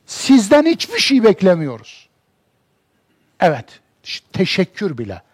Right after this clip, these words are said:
Peki ama diyor ki, "Li vecihillah, Allah'ın yüzü için yaptık."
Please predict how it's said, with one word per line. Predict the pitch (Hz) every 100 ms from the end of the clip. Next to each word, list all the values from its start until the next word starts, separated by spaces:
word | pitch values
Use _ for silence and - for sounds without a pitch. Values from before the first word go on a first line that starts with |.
| _ _ _ _ _
Peki | 240 - 190 143
ama | 156 170 160
diyor | 175 254
ki, | 170 - 110 _ _ _ _ _ _ _ _ _ _ _ _ _ _ -
"Li | 170 180
vecihillah, | 175 - 147 143 127 120 101 - _ _ -
Allah'ın | 160 185 190 170 226
yüzü | 180 175 160 180
için | 131 - 117
yaptık." | 110 - _